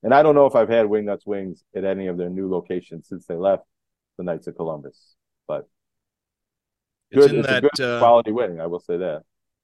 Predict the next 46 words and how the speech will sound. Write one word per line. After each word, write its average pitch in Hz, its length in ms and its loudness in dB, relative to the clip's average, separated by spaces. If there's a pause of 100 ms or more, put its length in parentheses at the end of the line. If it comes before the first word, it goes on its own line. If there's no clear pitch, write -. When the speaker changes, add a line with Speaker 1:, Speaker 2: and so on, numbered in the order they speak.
(120)
Speaker 2:
I 143 100 0
know 156 200 2
that 131 120 -6
you 139 120 -6
know 131 140 -2
where 113 120 0
it 107 40 -4
is, 107 160 -6
but 117 120 -10
I'm 110 100 -6
saying 123 360 -4
it 101 120 -6
just 110 220 -10
for 104 180 -6
the 95 120 -6
people 113 260 -6
who 104 60 0
are 104 60 0
out 104 140 -2
there 101 140 -4
listening 101 460 -8
who 98 100 -10
may 104 180 -4
be 101 180 -6
familiar 113 480 -4
with 104 200 -8
the, 101 240 -6
the 110 100 -8
Gettsville 110 560 -2
area 107 580 -2
and 98 200 -12
where, 113 300 0
wondering 110 360 -4
what 110 140 -6
the 98 80 -6
hell 107 120 -4
we're 95 100 -8
talking 113 360 -6
about. 92 260 -6
But 110 140 -8
it 110 100 -2
is 110 160 -4
in 127 240 -2
the 113 200 -4
old 117 340 -6
Santora's 110 960 -4